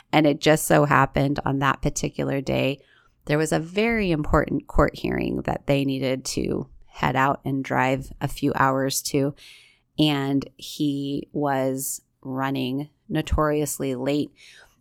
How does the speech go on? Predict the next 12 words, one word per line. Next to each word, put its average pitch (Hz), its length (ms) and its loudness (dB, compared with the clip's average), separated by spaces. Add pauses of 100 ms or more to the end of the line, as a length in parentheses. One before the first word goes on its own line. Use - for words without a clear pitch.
(140)
And 143 420 2
with 147 220 0 (160)
each 165 280 -4
minute 165 560 2
passing 139 520 -4
by, 135 300 0
this 143 260 -2
wife 135 400 -4
was 135 180 -4
becoming, 135 560 -6
like, 127 420 -8 (680)
more 147 420 2